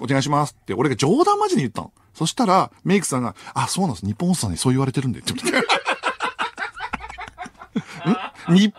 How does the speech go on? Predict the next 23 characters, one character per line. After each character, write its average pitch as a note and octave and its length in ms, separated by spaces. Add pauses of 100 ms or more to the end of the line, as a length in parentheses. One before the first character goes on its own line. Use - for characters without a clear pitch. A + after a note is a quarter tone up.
本 F4+ 220
放 A4 280
送 A3+ 240
さ D#3+ 160
ん C#3 80
に G#2+ 140
言 C3+ 100
わ A3 160
れ F4 100
て E4 120
る？ D#4+ 100
<laughs> - 1200
お G#3 160
じ - 140
さ A4 120 (140)
ん D#4+ 40
だ E4+ 120
か C4+ 140
ら F3+ 120
な A3+ 160
ん D4 100
と F#3+ 160
か F#3 320